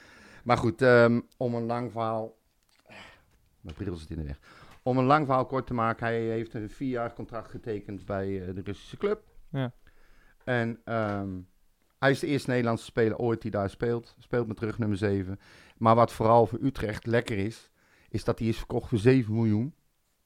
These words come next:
Speaker 2: Ja.
Speaker 1: Wat, eh, bekend is. En dan krijgt hij, eh, echt, dat is exclusief bonussen.
Speaker 2: Ja.
Speaker 1: Dus dat nam ook meteen, eh, zeg maar, de, de must weg om anderen eventueel nog te moeten verkopen. Snap
Speaker 2: Ja.
Speaker 1: je?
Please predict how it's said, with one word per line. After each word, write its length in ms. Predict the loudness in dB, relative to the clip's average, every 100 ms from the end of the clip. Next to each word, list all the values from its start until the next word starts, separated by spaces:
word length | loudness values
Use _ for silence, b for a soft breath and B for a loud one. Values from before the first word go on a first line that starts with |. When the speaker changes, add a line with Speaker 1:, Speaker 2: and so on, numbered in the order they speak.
| _ _ _
Speaker 2:
Ja. 200 | -4 0
Speaker 1:
Wat, 220 | 0 0
eh, 100 | -4
bekend 340 | -4 -4 -2 -2
is. 220 | -6 -2
En 120 | 0
dan 80 | 0
krijgt 300 | -2 -6 -4
hij, 260 | -6 -6 -12
eh, 280 | -8 0 0 0 0
echt, 160 | 0
dat 100 | 0
is 120 | -4
exclusief 640 | -6 -6 -6 -6 -6 -8 -4
bonussen. 600 | 0 0 -2 -10 -20 -20 _
Speaker 2:
Ja. 180 | -6 -6 b b b b b
Speaker 1:
Dus 240 | 4 4
dat 180 | 4 4
nam 220 | 4 4
ook 140 | 4 4
meteen, 580 | 0 4 4 4 0 -6 b b b b
eh, 420 | 0 2 4 4 2
zeg 220 | -2 0
maar, 340 | 2 4 4
de, 360 | 4 4 4 2
de 100 | 2
must 380 | 4 6 4 4
weg 340 | 4 6 4 2
om 200 | 2 4
anderen 380 | 4 4 4 4
eventueel 500 | 4 2 2 4 4
nog 240 | 0 0
te 100 | 2
moeten 340 | 6 6 4
verkopen. 540 | -4 -2 0 0 -4 -4
Snap 260 | -2 0
Speaker 2:
Ja. 80 |
Speaker 1:
je? 60 | 0